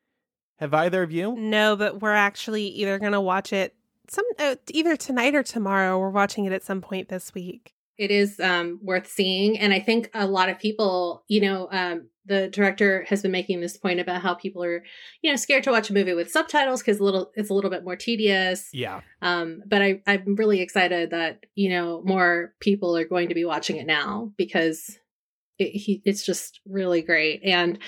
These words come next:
Speaker 3: it, a really good example of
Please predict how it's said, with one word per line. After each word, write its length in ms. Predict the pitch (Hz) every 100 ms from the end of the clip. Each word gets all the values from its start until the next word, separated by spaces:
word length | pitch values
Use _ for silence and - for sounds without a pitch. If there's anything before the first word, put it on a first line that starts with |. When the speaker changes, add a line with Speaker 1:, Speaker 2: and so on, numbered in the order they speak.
| - - - -
Speaker 3:
it, 160 | 226 -
a 120 | 262 269
really 240 | 403 415 370
good 460 | 370 370 370 359 349 _ _ _
example 760 | - 277 - - 202 196 262 233
of 300 | 208 214